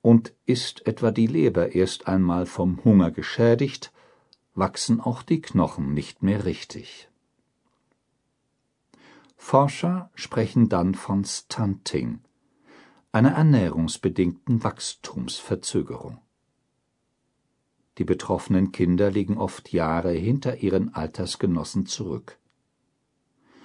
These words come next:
Auch in Kinakoni fällt auf,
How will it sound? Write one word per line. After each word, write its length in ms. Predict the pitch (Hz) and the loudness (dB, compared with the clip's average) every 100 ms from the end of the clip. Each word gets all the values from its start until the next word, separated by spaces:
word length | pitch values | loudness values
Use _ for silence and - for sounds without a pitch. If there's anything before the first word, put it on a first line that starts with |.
| - - - - | -20 -20 -20 -4
Auch 340 | 101 113 - - | 2 2 2 0
in 260 | 127 131 | 2 2
Kinakoni 840 | - 143 143 139 - 98 90 90 87 | 0 2 2 0 0 2 4 2 0
fällt 380 | - 95 - | 0 0 0
auf, 460 | 87 85 87 - | -2 0 0 -4